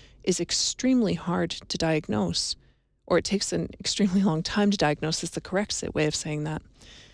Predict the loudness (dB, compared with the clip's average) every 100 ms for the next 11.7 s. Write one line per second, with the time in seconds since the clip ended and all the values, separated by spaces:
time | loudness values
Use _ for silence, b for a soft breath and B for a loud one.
0 | B B B _ 0 4 4 2 0 2
1 | 2 2 0 2 2 2 0 -8 -20 _
2 | _ _ _ _ -2 2 4 4 0 -2
3 | -2 -2 0 0 2 2 0 -6 -20 -6
4 | -2 0 -2 -2 -2 -4 -8 _ _ -8
5 | -4 -2 0 0 0 0 -2 -4 -2 -2
6 | -2 -2 -2 -2 2 2 0 -4 B B
7 | B -2 0 2 2 2 2 2 2 2
8 | 2 0 -2 0 0 0 -2 -2 -2 -2
9 | -4 -2 0 0 0 0 -2 -2 -6 -8
10 | -10 -20 _ 2 2 2 0 2 0 0
11 | -2 -2 0 2 2 0 -6